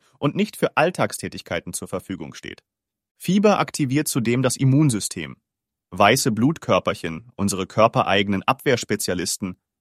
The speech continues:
können Bakterien und Viren schneller aufspüren und töten. Allerdings zeigt sich hier auch die Kehrseite des Fiebers. Ein zu langes und zu hohes Fieber kann unserem Körper schaden und sogar gefährlich werden. Vor allem das Herz-Kreislauf-System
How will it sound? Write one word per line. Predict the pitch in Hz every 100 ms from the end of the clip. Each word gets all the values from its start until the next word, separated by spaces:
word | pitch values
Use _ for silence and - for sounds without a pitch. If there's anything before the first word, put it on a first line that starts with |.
| _ -
können | 160 208
Bakterien | 180 - - 156 180 104 85
und | - 95
Viren | 92 135 131 104
schneller | - 120 156 180
aufspüren | 110 120 - - 110 110
und | 107
töten. | - 98 - - - _ _ _ -
Allerdings | 101 117 123 143 135
zeigt | - 127 131
sich | 123
hier | - 135 127
auch | 113
die | - 110
Kehrseite | - 143 113 82 85
des | 85 -
Fiebers. | 101 80 65 - - _ _ _ _
Ein | 95 95
zu | - 151
langes | 131 123 156 -
und | 131
zu | - 143
hohes | 143 143
Fieber | - 143 147
kann | 131 143
unserem | 135 139 135 131
Körper | 147 156 87
schaden | - 82 95 101 _
und | - 113
sogar | 110 110
gefährlich | 110 - 120 85 -
werden. | 71 69 - _ _ _ _ -
Vor | 127 95
allem | 113 127
das | 113 -
Herz-Kreislauf-System | 113 135 - - 131 160 101 - 98 - 101 101